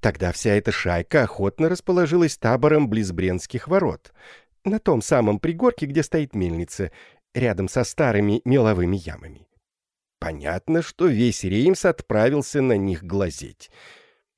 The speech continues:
Они смотрели людям на руки и пророчили всяческие чудеса. Они могли предсказать Иуде, что тот сделается папой, но тут стали поговаривать, будто они похищают детей, срезают кошельки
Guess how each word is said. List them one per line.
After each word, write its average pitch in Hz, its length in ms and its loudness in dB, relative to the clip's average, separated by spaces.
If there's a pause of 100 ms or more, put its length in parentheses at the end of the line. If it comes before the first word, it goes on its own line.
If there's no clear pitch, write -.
(120)
Они 156 280 0
смотрели 95 580 -2
людям 87 380 -4
на 101 220 -2
руки 101 300 -8
и 98 140 -4
пророчили 117 600 0
всяческие 147 800 -6
чудеса. 165 680 -8 (680)
Они 107 220 2
могли 127 300 2
предсказать 117 640 0
Иуде, 156 340 -2
что - 220 2
тот 220 220 2
сделается 190 500 0
папой, 123 500 0 (840)
но 131 160 0
тут 240 200 -6
стали 202 280 -2
поговаривать, 196 640 2
будто 160 360 2
они 214 400 2
похищают 170 840 -4
детей, 92 560 -6 (540)
срезают 90 540 -2
кошельки 110 680 -6